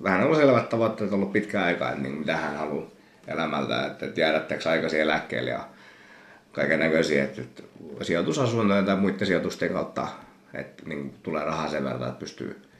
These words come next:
jäämään eläkkeelle. Sit jos haluaa sit vähän enemmän pistää leviäksi, niin myy niitä kämppiä tai jotain. Mut kuitenkin, niin tota, hänellä on niin selkeä päävä-, päämäärä, mitä hän jahtaa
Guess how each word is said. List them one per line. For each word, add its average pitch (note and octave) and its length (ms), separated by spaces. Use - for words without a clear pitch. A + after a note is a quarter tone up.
jäämään D#2 320
eläkkeelle. D2+ 420
Sit C#2 200
jos - 380
haluaa D2 300
sit C#2+ 260
vähän D#2+ 240
enemmän D#2+ 260
pistää D2+ 280
leviäksi, C#2+ 380
niin - 200
myy C#2 200
niitä G#1+ 180
kämppiä C2+ 320
tai G1+ 100
jotain. G1+ 200
Mut - 120
kuitenkin, G#2 600
niin F#2+ 140
tota, F2 500
hänellä C3+ 280
on C3 80
niin D3+ 160
selkeä A#2+ 320
päävä-, A2+ 500
päämäärä, A2+ 680
mitä G2 140
hän E2 140
jahtaa B2 500